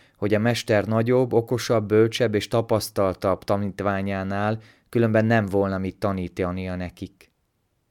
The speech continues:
Az is világos, hogy egy hatalmas gerendát könnyen meglátni, mint egy parányi szálkát észrevenni.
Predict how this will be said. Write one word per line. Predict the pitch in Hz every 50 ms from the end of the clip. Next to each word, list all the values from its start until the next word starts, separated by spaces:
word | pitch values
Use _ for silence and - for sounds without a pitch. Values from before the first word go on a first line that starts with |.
| _ _ _ _ _ _ _ _ _ _
Az | - 113
is | 107 110 104 -
világos, | 120 131 127 120 113 110 101 107 104 -
hogy | - 110 104
egy | 107 101 -
hatalmas | - 123 120 120 117 107 104 101 101 95
gerendát | - 120 113 107 107 104 101 104 101 98 -
könnyen | - 113 107 104 104 101 95
meglátni, | 95 101 101 92 101 101 95 95 92 - - 101
mint | 101 101 95 101
egy | 92 -
parányi | _ - 107 98 98 92 92 92 92
szálkát | 87 - - 104 95 90 85 - - 90 82 82 -
észrevenni. | 87 87 82 - - 87 90 85 85 85 87 85 85 87